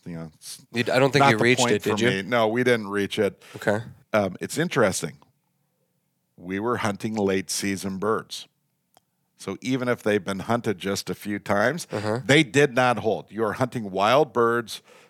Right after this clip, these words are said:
Speaker 1: that flush wild, and unlike any other critter I have chased, as soon as they move, they are at one hundred percent speed.
Speaker 2: They're like a Mearns quail.
Speaker 1: They are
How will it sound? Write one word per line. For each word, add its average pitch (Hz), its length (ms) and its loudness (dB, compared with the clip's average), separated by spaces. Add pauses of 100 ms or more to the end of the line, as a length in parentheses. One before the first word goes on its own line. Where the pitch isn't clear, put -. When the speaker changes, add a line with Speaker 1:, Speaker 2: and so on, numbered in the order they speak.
(100)
Speaker 1:
that 95 160 -4
flush 113 420 2
wild, 98 640 4
and 92 220 -6 (140)
unlike 117 560 2 (200)
any 147 540 -2
other 120 400 4
critter 113 560 2
I 104 240 0
have 101 240 0
chased, - 560 0 (380)
as 101 120 -2
soon - 420 -4
as 156 160 -2
they 131 200 2
move, 120 500 -2 (400)
they 92 220 0
are 107 180 4
at 101 260 2
one 92 320 -8
hundred 104 260 -2
percent 98 460 -4
speed. - 500 -10 (160)
Speaker 2:
They're 123 100 2
like 117 240 2
a 117 100 6
Mearns 113 360 4
quail. 101 380 0 (140)
Speaker 1:
They 131 360 4
are 113 680 6